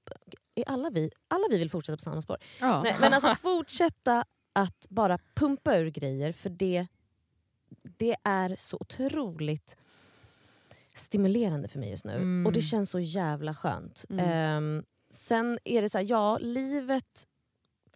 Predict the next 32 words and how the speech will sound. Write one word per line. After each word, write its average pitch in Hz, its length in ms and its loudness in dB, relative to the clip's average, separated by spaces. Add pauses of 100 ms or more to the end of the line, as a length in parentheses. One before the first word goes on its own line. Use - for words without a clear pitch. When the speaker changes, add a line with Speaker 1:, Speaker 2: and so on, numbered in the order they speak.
(480)
Speaker 1:
Jag 240 180 2
vet 277 260 0
inte 247 180 -2
hur 151 40 -2
det 147 60 -4
ser 147 120 -6
ut - 220 -10
om 151 140 -6
en 139 60 -6
kvart. - 460 -12 (160)
Jag 196 140 -4
vet 262 180 0
inte 226 160 -2
om 170 80 0
jag 151 120 0
får 151 120 -4
ett - 260 -6
hemskt 147 640 -6 (240)
besked. 143 540 -8 (560)
Jag 190 180 0
vet 247 220 -2
inte, 247 160 -4
alltså, 208 220 -2 (600)
men 240 240 2
det, 254 160 2 (120)
det 262 220 2
får 302 240 -2
inte 269 160 -2
stoppa 170 720 -2 (460)
min 196 200 2
hunger 196 580 2
kring, 156 580 -2